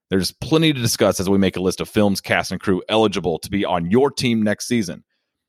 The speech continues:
When I saw Everything Everywhere All at Once back in April, I thought, "Hmm, that Jamie Lee Curtis and Michelle Yeoh could totally win an Oscar for this." And that was in April, folks. So listen,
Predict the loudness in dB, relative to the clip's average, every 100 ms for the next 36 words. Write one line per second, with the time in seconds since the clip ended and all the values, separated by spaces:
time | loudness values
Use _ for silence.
0 | _ _ -2 0 2 2 2 2 0 0
1 | 0 -2 0 4 4 4 2 2 2 2
2 | 0 -6 -4 -4 -2 -6 -8 _ -8 -2
3 | -2 0 0 -2 -6 _ _ _ _ -6
4 | 0 2 2 0 -4 -2 -2 -2 -6 -14
5 | -4 -2 0 2 2 2 2 2 2 2
6 | 0 -2 0 2 4 4 2 -2 0 2
7 | 2 2 2 0 0 -4 -4 -2 -4 -6
8 | -12 _ _ _ _ _ -4 2 4 4
9 | 2 0 -4 _ 0 0 0 -2 -2 -4
10 | -4 -4 -8 -8 _ _ _ _ _ _
11 | _ -6 -2 0 0 -4 -14